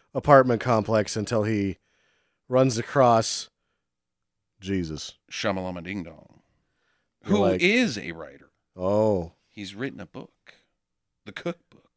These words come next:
Speaker 1: It's just, like, about my ideas about, like, the world and, like, leaders.
Speaker 2: And society stuff.
Speaker 1: And society stuff. What amazing ideas.
Speaker 2: I'm hacking into government systems.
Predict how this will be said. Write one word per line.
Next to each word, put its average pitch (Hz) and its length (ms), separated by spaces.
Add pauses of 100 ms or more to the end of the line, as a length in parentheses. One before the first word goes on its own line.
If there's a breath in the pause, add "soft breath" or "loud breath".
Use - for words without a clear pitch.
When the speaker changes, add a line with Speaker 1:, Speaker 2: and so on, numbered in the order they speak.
(400)
Speaker 1:
It's 127 240
just, 151 260
like, 135 260 (300)
about 127 300
my 123 200
ideas 117 540
about, 101 220
like, 101 160
the - 80
world 120 480 (440)
and, 98 120
like, 98 160
leaders. 117 680 (840)
Speaker 2:
And 107 80
society 113 480
stuff. 82 360 (180)
Speaker 1:
And 104 80
society 131 580
stuff. 87 480 (680)
What 135 340
amazing 127 640
ideas. 110 800 (100)
Speaker 2:
I'm 147 140
hacking 170 380
into 139 160
government 123 420
systems. 82 540